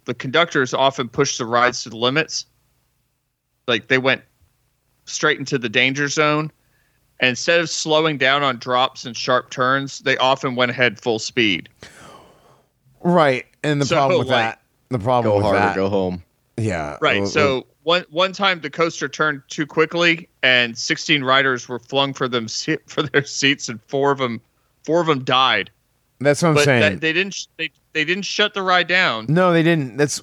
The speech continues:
Speaker 2: hang on, hang on, Dogbot. Hang on, dude. You're like, you're, stop, slow down. You're just, like, plowing through the article when there's, like, commentary to be had. Um,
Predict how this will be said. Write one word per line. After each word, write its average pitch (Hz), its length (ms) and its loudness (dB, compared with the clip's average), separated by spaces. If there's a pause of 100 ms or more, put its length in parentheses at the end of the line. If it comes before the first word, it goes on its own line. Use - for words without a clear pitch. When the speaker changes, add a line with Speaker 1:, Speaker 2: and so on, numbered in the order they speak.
Speaker 2:
hang 180 160 2
on, 156 220 2
hang 196 180 2
on, 220 200 2
Dogbot. 101 440 2
Hang 185 160 2
on, 165 200 2
dude. 98 360 -2
You're 139 140 -2
like, 143 320 -2
you're, 127 320 -6 (180)
stop, - 400 -6
slow 117 180 -4
down. 107 260 -2 (800)
You're 107 100 2
just, - 340 0
like, 110 180 4
plowing 127 500 0
through 127 260 -2
the 113 100 2
article 107 440 0
when 71 120 -6
there's, 76 180 -2
like, 76 200 -2
commentary 92 520 0
to 64 60 -6
be 62 100 -6
had. 62 240 -4 (1160)
Um, 85 440 0